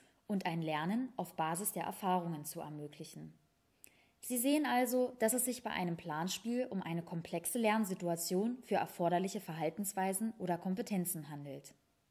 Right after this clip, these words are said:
In Kürze geht es bei einem Planspiel um Selbstreflexion,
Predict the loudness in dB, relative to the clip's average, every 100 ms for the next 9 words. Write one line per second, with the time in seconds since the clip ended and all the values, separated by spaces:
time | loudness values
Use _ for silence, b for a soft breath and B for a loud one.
0 | _ _ b b b b b b 0 4
1 | 2 2 0 0 0 -2 -4 -2 -4 -4
2 | -2 0 -2 -2 2 2 2 0 -2 -4
3 | b b b -8 -4 -2 -2 -2 -2 -4
4 | -4 -4 -2 -4